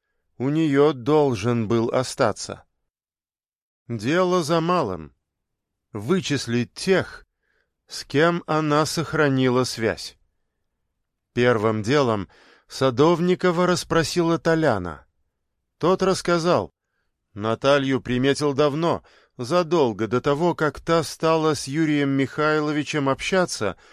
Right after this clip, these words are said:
и в соседний двор в гости приходить. Я хоть по жизни трепач,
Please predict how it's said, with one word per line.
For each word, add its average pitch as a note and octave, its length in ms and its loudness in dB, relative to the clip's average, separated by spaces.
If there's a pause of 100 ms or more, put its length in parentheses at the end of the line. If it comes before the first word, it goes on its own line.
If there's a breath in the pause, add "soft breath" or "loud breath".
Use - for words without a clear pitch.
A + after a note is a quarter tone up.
(280 soft breath)
и D3+ 100 -2
в - 80 -8
соседний F3+ 640 0
двор C3+ 380 2 (280)
в G#2 160 -10
гости C3+ 480 2
приходить. A#2 680 -4 (1120)
Я B2 240 0
хоть C#3+ 200 -4
по C#3+ 180 2
жизни B2+ 340 -2
трепач, B2 560 -2